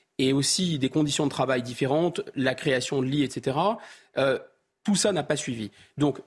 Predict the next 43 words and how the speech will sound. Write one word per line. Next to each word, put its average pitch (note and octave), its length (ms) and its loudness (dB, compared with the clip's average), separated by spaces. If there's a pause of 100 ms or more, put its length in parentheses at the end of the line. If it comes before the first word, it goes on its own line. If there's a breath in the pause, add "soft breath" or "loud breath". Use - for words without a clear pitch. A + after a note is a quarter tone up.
entre F#3+ 360 2
les D#3+ 140 2
gens E3+ 160 0
qui F3 120 -6
sont C3+ 180 -2
partis - 340 -4
d'eux-mêmes C#3 460 2
et C#3 80 -2
les C3+ 80 0
gens D#3+ 140 0
qui - 80 -6
sont C#3+ 120 -4
partis - 340 -6
parce - 180 -6
qu'ils B2+ 200 -2
ont D3 80 2
vu E3 320 0
que - 80 -4
leur C#3 140 0
situation C#3 560 -2 (320 loud breath)
ne B2+ 100 2
s'améliorait C#3+ 480 2
pas C#3 220 2
et C3 40 0
grosso B2 280 -4
modo C3+ 180 2
leur B2 120 2
métier B2 280 0
avait A#2 140 0
de A#2 80 -2
moins C3+ 240 0
en C3+ 60 0
moins B2 160 0
de A#2 40 -4
sens, E3+ 380 0 (260 loud breath)
oui, E3 180 2
on D#3 100 0
peut C3 100 -2
dire D#3 180 0
que - 80 0
l'hôpital, C3 680 0
euh, - 300 -10
public, D3 480 -2